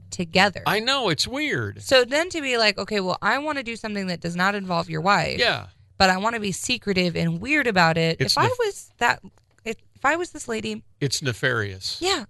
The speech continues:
Speaker 1: I'd be asking my husband, "What exactly goes on at these boys' nights?"
Speaker 2: Yeah.
Speaker 1: Because this is weird.
Speaker 2: And he was also talking about going to an emo party.
Speaker 1: That was where they were supposed to be going.
Speaker 2: Is, I, I'm not, I'm, I don't know much about emo,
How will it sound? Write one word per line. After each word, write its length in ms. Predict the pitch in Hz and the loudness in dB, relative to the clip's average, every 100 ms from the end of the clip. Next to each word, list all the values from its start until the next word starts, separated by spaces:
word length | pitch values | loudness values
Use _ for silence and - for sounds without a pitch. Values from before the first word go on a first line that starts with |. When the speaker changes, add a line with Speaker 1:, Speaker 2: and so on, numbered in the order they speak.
| - | -6
Speaker 1:
I'd 160 | 285 | -6
be 120 | 320 320 | -2 -2
asking 400 | 269 - 254 240 | -2 -4 -10 -8
my 140 | 220 | -6
husband, 480 | 214 196 196 185 - _ _ _ _ | -6 -6 -6 -6 -10 _ _ _ _
"What 180 | 254 403 | -4 -2
exactly 460 | 277 190 196 180 | -2 -2 -2 -4
goes 240 | 165 165 156 | -4 -2 -2
on 360 | - - - - _ _ _ | -4 -8 -18 -20 _ _ _
at 160 | 202 196 | -2 0
these 160 | 208 202 | -2 -2
boys' 320 | 247 277 214 | -2 -2 -2
nights?" 420 | 185 170 - - | -2 -4 -8 -2
Speaker 2:
Yeah. 320 | 214 139 53 - _ _ _ _ | 2 2 0 -8 _ _ _ _
Speaker 1:
Because 320 | 240 247 214 | -2 -2 -4
this 180 | 247 - | -4 -2
is 140 | 440 | -2
weird. 520 | 392 440 494 330 180 98 | -2 -2 0 -2 -4 -4
Speaker 2:
And 100 | 135 135 | -4 -2
he 100 | 139 | -4
was 180 | 131 | -4
also 320 | 123 131 127 117 | -2 -2 -2 -4
talking 220 | 139 123 | -4 -4
about 100 | 110 | -6
going 200 | 117 117 | -6 -4
to 100 | 113 | -4
an 140 | 104 113 | -6 -8
emo 280 | 127 131 | -6 -6
party. 500 | 123 - 139 143 135 - - | -6 -4 -4 -4 -10 -10 2
Speaker 1:
That 160 | 254 | 2
was 140 | 277 269 | 2 -2
where 120 | 294 | -2
they 140 | 277 | -2
were 100 | 254 | -2
supposed 400 | 233 233 214 196 | -4 -6 -4 -4
to 80 | 214 | -2
be 120 | 185 | -2
going. 360 | 165 156 - - - | 0 -2 -6 -16 -2
Speaker 2:
Is, 220 | 208 202 - _ _ _ _ _ _ _ _ _ _ _ _ - | 0 0 -4 _ _ _ _ _ _ _ _ _ _ _ _ -12
I, 80 | 139 | -4
I'm 160 | 139 147 | 0 2
not, 240 | 156 - | 2 0
I'm, 200 | 120 120 - _ _ _ _ _ | -4 -8 -12 _ _ _ _ _
I 80 | 120 | 0
don't 140 | 123 120 | 0 0
know 80 | |
much 240 | 110 107 131 | -2 -4 -4
about 240 | 101 101 | -6 -6
emo, 500 | 104 110 123 139 147 | -6 -6 -4 -6 -10